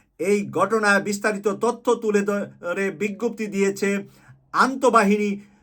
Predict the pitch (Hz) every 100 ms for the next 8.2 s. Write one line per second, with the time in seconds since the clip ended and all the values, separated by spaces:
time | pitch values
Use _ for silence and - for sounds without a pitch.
0 | _ - 104 101 190 247 240 247 226 208
1 | 214 202 190 202 190 190 - 185 175 -
2 | 170 185 175 165 170 170 - - 175 170
3 | - 156 156 131 135 - _ _ _ _
4 | _ _ _ - - 120 220 214 262 262
5 | 262 247 240 254 262 254 233 220 208 240
6 | 254 240 226 180 139 254 262 240 - -
7 | 254 240 240 233 240 233 247 233 226 220
8 | 165